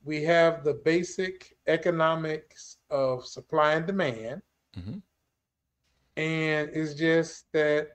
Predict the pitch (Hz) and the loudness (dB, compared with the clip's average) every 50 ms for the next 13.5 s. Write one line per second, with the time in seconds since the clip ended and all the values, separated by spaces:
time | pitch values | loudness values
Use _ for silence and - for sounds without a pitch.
0 | _ 131 139 147 147 147 156 156 160 165 165 160 156 151 147 156 160 165 - _ | _ 0 2 2 2 2 0 0 2 2 2 2 2 2 0 -2 -4 -8 -12 _
1 | - 156 147 139 135 127 127 143 147 156 156 156 156 175 170 165 - 151 139 143 | -6 -4 -4 -4 -4 -4 -2 2 4 6 6 4 4 0 -4 -4 -4 -6 -4 -4
2 | 147 156 156 156 156 170 - - - - 147 143 143 143 139 147 135 120 - - | -2 -2 -4 -4 -6 -8 -12 -14 -10 -6 -2 -2 -2 -2 -2 -6 -10 -10 -12 -14
3 | - - - 180 185 196 208 214 208 196 180 160 156 - - - - 135 135 131 | -14 -8 -2 2 4 6 6 6 4 4 2 0 -4 -8 -16 -20 -16 -10 -6 -4
4 | 131 131 123 - - - 127 107 107 110 120 131 - _ _ _ _ _ _ _ | -4 -4 -4 -6 -10 -12 -12 -10 -10 -12 -14 -16 -20 _ _ _ _ _ _ _
5 | _ _ _ _ _ _ _ _ _ _ _ _ _ _ _ _ _ _ _ _ | _ _ _ _ _ _ _ _ _ _ _ _ _ _ _ _ _ _ _ _
6 | _ _ _ _ _ _ - 151 147 147 147 147 147 143 143 139 139 135 135 139 | _ _ _ _ _ _ -4 0 0 2 2 2 2 2 0 0 0 -2 -4 -4
7 | 143 147 156 160 - _ _ _ - 147 139 135 131 127 151 156 156 151 160 156 | -6 -8 -12 -14 -18 _ _ _ -10 -8 -6 -6 -4 -2 -2 0 0 2 2 0
8 | 156 156 - - _ _ _ - 156 175 220 285 302 269 202 156 156 160 165 165 | 0 -2 -6 -14 _ _ _ -10 -6 -4 -2 -2 -2 -2 -2 0 0 0 0 -2
9 | 156 160 - - 151 147 151 165 170 165 170 175 175 170 170 190 233 247 214 160 | -4 -6 -8 -8 -6 0 2 2 2 2 4 4 4 4 6 4 2 2 2 0
10 | 139 127 120 113 117 117 113 123 127 123 123 127 127 - - - 127 131 117 120 | -2 -2 -2 -6 -8 -10 -10 -10 -10 -10 -12 -14 -16 -14 -10 -2 0 2 6 6
11 | 131 147 143 151 147 143 147 147 110 120 151 156 135 143 131 - - 165 156 - | 6 6 6 6 6 6 6 6 6 6 6 6 4 2 -2 -2 -2 -2 -2 -2
12 | - - _ _ _ _ _ _ _ _ _ _ _ _ _ _ _ _ _ _ | -4 -12 _ _ _ _ _ _ _ _ _ _ _ _ _ _ _ _ _ _
13 | _ - 196 202 202 202 208 240 - | _ 8 12 12 12 12 12 12 8